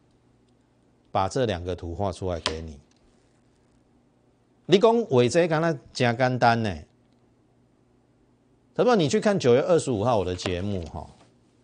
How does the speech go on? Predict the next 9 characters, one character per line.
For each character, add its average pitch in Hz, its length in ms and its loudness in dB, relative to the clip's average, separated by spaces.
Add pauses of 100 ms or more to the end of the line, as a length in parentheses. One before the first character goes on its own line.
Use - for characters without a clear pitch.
(540)
九 101 220 -2
月 135 220 0
二 127 100 0
十 110 180 -6
五 85 180 -6
号， 80 260 -12 (1200)
我 104 100 2
画 156 320 2
这 160 220 0